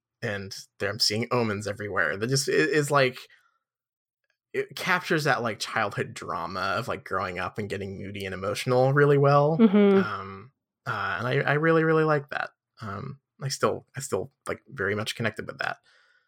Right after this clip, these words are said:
Speaker 1: Um, I like stories that, that, like,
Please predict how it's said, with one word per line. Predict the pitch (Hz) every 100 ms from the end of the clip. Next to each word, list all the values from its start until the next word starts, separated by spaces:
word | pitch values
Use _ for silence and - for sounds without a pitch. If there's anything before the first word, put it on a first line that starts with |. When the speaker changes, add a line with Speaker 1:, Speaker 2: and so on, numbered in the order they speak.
| _ _ _
Speaker 1:
Um, | - - - 139 165 _ _ _ _ _ _ _ _
I | 175
like | 214 240
stories | - 220 208 202 -
that, | 147 131
that, | 135 131
like, | 123 113 -